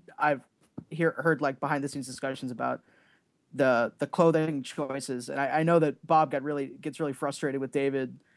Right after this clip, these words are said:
because he dresses down for T V, <laughs> whereas I think it's almost,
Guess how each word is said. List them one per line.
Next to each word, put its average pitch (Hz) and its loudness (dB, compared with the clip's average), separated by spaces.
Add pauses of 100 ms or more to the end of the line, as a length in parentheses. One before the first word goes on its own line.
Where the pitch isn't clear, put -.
(160)
because 135 2
he 143 4
dresses 143 0
down 135 0
for 131 -6
T 139 -2
V, 151 0 (200)
<laughs> - -20
whereas 160 4 (280)
I 175 4
think 170 -2
it's 170 -6
almost, 170 0